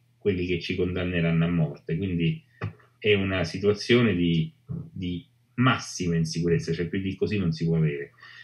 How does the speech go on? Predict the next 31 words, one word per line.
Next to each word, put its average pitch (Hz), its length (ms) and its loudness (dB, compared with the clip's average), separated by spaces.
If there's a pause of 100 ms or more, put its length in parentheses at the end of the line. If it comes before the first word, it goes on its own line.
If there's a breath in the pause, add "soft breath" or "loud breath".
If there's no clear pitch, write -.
(180 loud breath)
Allora, 90 520 2 (220)
in 98 140 -2
una 92 80 -2
situazione 90 380 0
del 120 160 4
genere, 82 600 4
fino 90 200 -4
a 85 40 -2
dove 101 260 4
l'essere 95 260 0
umano 80 240 2
si 87 120 -2
può 80 100 -4
spingere, 80 440 2
un 82 80 4
essere 85 240 -4
umano 101 200 0
evoluto 101 480 4
come 85 240 0
l'essere 80 260 0
umano 104 180 0
occidentale, 80 840 0 (200 soft breath)
quindi 80 240 2
non, 82 640 4 (260)
queste - 300 0
cose 90 180 0
qui 98 100 0
non 85 120 2
si 82 100 -2
stanno 82 220 0
provando 80 640 4